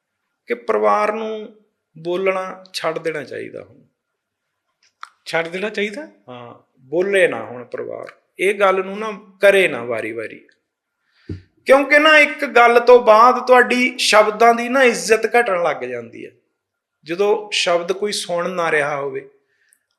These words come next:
Speaker 1: ਉਹਨਾਂ ਤੇ ਕੋਈ ਫੁੱਲ ਨਾ ਚੜਾ ਰਿਹਾ ਹੋਵੇ,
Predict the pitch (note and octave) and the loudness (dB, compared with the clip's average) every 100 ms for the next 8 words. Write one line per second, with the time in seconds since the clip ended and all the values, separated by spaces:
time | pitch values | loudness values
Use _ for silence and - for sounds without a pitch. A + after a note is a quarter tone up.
0 | _ F#3+ G3+ G#3+ G#3 G#3 G3+ G3 F3+ F3+ | _ -10 -2 0 0 -2 -4 -6 -4 -2
1 | F#3 F3+ E3 E3 F#3 F#3 D#3 D3+ D3+ C#3+ | 0 -2 -4 -4 -2 -2 -2 -2 -4 -6
2 | C3+ C3 | -8 -12